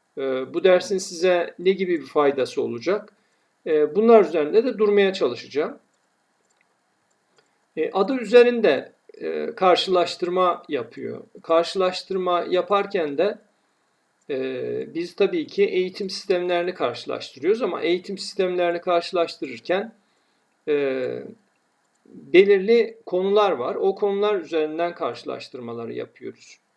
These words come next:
Biraz sonra bu konuların detaylarına girmeye çalışacağım. Ama karşılaştırma mantığını, e, kavramamız gerekiyor. Neden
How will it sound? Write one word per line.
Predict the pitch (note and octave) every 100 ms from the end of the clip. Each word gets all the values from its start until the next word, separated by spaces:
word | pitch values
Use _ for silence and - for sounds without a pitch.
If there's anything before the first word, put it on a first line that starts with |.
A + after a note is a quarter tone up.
| _ _ _
Biraz | F3 F#3+ F#3
sonra | - E3+ F#3+ G#3
bu | F#3 F#3 -
konuların | - F3 F3 E3+ E3+ D#3 - _
detaylarına | D#3 E3 F#3 E3 D3+ F3
girmeye | G#3+ F3+ F#3 F3
çalışacağım. | F3 C#3+ D#3+ - B2+ D#3 - _ _ _ _ _ _ _ _ _
Ama | F3 A3+ B3 C#3+ - -
karşılaştırma | E3 F#3 - G#3 G3+ - - G#3 A3+ G#3+
mantığını, | F#3 F#3 G3+ - G3+ G3+ G3+ G#3 G3 - _ _
e, | A2+ A#2+ A#2 A#2 A2 - B2 _ _ _ _ _ _ _ -
kavramamız | C#3+ C#3 B2+ B2 A#2 A#2+
gerekiyor. | A#2 A#2+ A#2 A#2 B2 A#2+
Neden | D3+ F#3 G3+ F3+ -